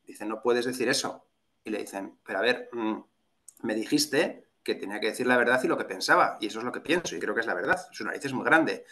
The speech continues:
"Ya, ya, pero no le puedes decir porque la persona se puede sentir mal, porque tú no puedes decir eso, tal". Entonces, tienes que decirle, si le dices la verdad, dile por lo menos cosas que te gustan de ella.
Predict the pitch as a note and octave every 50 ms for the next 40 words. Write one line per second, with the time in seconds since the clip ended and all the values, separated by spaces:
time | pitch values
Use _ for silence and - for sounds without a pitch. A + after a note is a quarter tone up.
0 | - - _ _ _ C3 B2+ B2 C3+ C3 - - G#2+ A2 G#2+ G#2 G#2 G#2+ - A#2+
1 | A#2+ A#2+ D3 E3 - B2+ - F2+ F2+ - - - A2+ A#2 A#2+ - - - G#2 -
2 | G#2+ G2+ G#2 D#3+ E3 G3+ G3+ G3+ G3 G3+ G3+ G3 G3 F#3 E3+ _ G3 G3 - -
3 | _ _ _ _ _ _ _ - - - - _ _ _ - B2+ A#2 G#2 A#2 A2+
4 | A2 - G#2+ A2 A#2 - E3+ E3+ F3+ F#3 F3+ F3+ - F3 E3+ - - G2+ F3+ -
5 | - _ _ A#2+ A2 G#2 - - C3+ C#3 C#3+ C3+ - D3+ C#3 - F3+ F3 F#3 F#3+
6 | D3+ - G#2+ A2 - - D3 D3 D#3 D#3 D#3 E3 F#3 G3+ F3+ E3 E3 D3+ - D3
7 | D3+ C#3+ D#3 F3 F3+ F3+ - - D#3+ D3+ - F#3 - - - - - - G4 -
8 | - - - _ _ _ _ _ _ _ _ _ _ _ _ _ _ G2+ G2+ F#2
9 | F2+ F2 - _